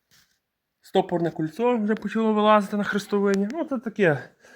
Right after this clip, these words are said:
Що мені подобається, що якщо, ну,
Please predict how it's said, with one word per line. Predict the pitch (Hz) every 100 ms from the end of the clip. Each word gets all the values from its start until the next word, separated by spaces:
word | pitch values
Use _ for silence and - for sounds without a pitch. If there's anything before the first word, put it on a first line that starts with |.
| _ - _ - _ _
Що | - 233
мені | 214 208
подобається, | 214 214 196 175
що | 160 175 165 -
якщо, | 143 165 - 208 190 175 139 - _ _ _ _ _ _ _ _ _ _ -
ну, | 160